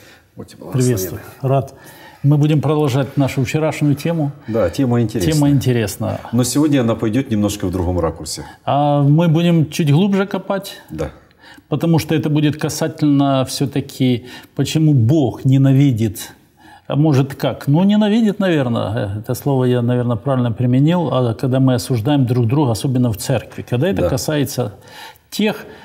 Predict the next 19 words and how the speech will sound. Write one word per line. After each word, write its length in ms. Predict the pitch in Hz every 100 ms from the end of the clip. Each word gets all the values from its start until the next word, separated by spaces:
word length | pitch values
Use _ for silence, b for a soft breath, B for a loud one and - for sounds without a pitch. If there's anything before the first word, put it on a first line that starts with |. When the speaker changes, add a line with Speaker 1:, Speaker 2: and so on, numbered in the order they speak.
| B B
Speaker 2:
которые 460 | - 135 135 131 131
Господа 500 | 160 165 - 165 151
знают, 540 | 127 147 143 135 127 117
э, 600 | 127 123 123 123 123 117
церковное 520 | - 131 156 147 139
устройство 640 | 139 135 156 170 131 147
знают, 460 | 143 135 139 131 120
друг 240 | 120 147
друга 320 | 131 214 190 170
хорошо 460 | 170 165 160 156
знают, 640 | 135 147 147 135 123 107 - B B B -
потом 400 | 135 113 143 131
Писание 640 | 160 - 226 240 214 208
знают, 540 | 175 170 190 180 160 143
все 240 | - 247
знаем, 340 | 127 123 113 110
мы 180 | 147 170
все 260 | - 185
знаем. 360 | 123 135 113